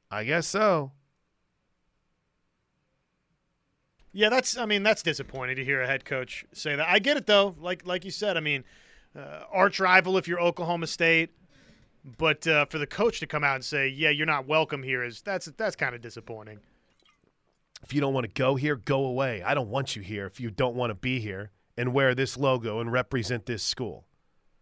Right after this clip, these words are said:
Speaker 1: Okay, good luck, man.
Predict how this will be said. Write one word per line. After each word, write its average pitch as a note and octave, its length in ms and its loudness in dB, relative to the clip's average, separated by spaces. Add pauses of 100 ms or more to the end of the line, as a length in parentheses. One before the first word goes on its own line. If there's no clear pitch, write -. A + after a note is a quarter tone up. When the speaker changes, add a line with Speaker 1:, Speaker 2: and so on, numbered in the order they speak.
(2250)
Speaker 1:
Okay, C#4 280 -4 (260)
good E3 140 -4
luck, F#3+ 200 -2
man. D3+ 220 -6